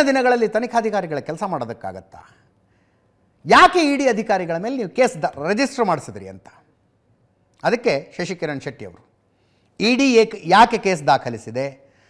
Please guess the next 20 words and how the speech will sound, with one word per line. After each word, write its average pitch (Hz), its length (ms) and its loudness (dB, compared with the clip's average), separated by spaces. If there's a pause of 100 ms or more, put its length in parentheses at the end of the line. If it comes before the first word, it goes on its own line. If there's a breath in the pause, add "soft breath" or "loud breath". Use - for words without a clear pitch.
ಸಿ - 180 -2
ಎಂ 269 200 6
ಹೆಸರು 220 240 0
ಹೇಳಲೇಬೇಕು 208 720 2
ಅಂತ 185 220 -2 (880)
ಇ 220 140 0
ಡಿ 240 120 4
ಅಧಿಕಾರಿಗಳು 196 1000 2 (160)
ಬೆದರಿಕೆ 247 480 4
ಹಾಕಿದ್ದಾರೆ. 131 720 -4 (380)
ವಿಲ್ಸನ್ 339 400 4
ಗಾರ್ಡನ್ 233 340 6
ಪೊಲೀಸರಿಂದ 196 540 -6
ತನಿಖೆ 320 340 -2
ನಡೀಲಿ, 262 400 -4 (560)
ಕಲ್ಲೇಶ್ - 340 0
ಕಂಪ್ಲೇಂಟ್ 170 360 -6
ಮೇಲೆ 269 360 -6 (680)
ಇನ್ವೆಸ್ಟಿಗೇಷನ್ 247 720 2
ಆಗಲಿ. 170 300 4